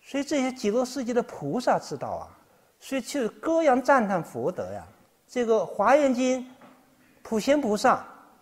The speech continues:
对善财童子，首先是歌扬赞叹毗卢遮那的功德，那是一大串的称扬赞-，赞叹。甚至说这些，这些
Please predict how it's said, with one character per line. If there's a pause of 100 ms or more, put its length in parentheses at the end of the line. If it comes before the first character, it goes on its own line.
(240)
对
善
财
童
子， (140)
首
先
是 (260)
歌
扬
赞
叹
毗
卢
遮
那
的
功
德， (600)
那
是
一
大
串
的 (160)
称
扬
赞-， (120)
赞
叹。 (560)
甚
至
说 (220)
这
些， (400)
这
些